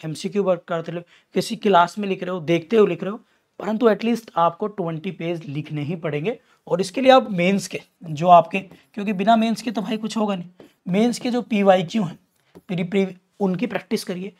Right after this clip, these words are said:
आप टारगेट डिसाइड कर लो ना, एक घंटे में, सॉरी, एक सब्जेक्ट का रोज एक क्वेश्चन लिखने का टारगेट कर लो भाई, दो क्वेश्चन। जैसे आईपीसी बीस से पच्चीस टॉपिक है,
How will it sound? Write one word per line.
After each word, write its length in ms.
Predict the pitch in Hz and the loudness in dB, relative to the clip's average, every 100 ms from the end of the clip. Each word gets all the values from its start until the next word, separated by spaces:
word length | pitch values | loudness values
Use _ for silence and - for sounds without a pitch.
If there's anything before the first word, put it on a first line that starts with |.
| _ _ - | _ _ -8
आप 160 | - - | -6 0
टारगेट 320 | 202 190 254 | 2 2 -2
डिसाइड 320 | 220 254 262 | -4 -4 -4
कर 100 | - | 0
लो 140 | 196 180 | 0 2
ना, 220 | 254 190 - _ | 0 0 -6 _
एक 160 | 196 202 | 2 2
घंटे 300 | 185 170 185 | 0 -4 -4
में, 220 | 214 269 - _ _ | -2 -4 -8 _ _
सॉरी, 280 | - 208 156 - - | 2 2 2 -2 2
एक 140 | 233 | 2
सब्जेक्ट 440 | 240 180 220 214 - | 2 -6 -4 -6 2
का 80 | 226 226 - | 2 2 -4
रोज 240 | 165 190 196 | 4 6 6
एक 140 | 196 | 4
क्वेश्चन 220 | 185 185 | 0 -4
लिखने 220 | 170 156 | -6 -6
का 80 | 165 | -6
टारगेट 360 | 165 151 143 151 | -4 -4 -4 -4
कर 120 | 196 | -4
लो 100 | 196 | -4
भाई, 160 | 175 165 | -4 0
दो 180 | 202 | 2
क्वेश्चन। 280 | 202 175 - - _ _ _ _ | 2 -2 -10 -20 _ _ _ _
जैसे 160 | - 214 | -8 0
आईपीसी 540 | 196 196 220 208 156 - _ _ _ - | 2 2 0 -2 -6 -10 _ _ _ -6
बीस 180 | 226 226 | -4 -2
से 60 | 240 | -4
पच्चीस 320 | 240 196 - | -6 -6 -2
टॉपिक 300 | 233 233 | -2 -2
है, 60 | - | -4